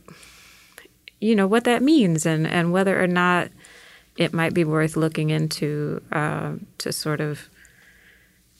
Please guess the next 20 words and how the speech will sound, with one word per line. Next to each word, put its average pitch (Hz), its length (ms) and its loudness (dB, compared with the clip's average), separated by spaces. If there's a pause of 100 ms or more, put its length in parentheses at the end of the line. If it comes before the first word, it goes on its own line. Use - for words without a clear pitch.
(300)
move 165 520 2
in 156 220 0
one 151 220 0
direction 160 540 2
or 175 120 6
another, 214 340 8
<laughs> - 760 2
or 294 140 10
the, 285 160 6 (460)
you 254 140 6
know, 247 420 8
um, 202 600 4
or 196 160 2
to, 180 240 2
to 180 220 -2
sort 180 220 0
of 170 100 2
rethink 175 540 2
their, 156 460 0
uh, 151 460 -2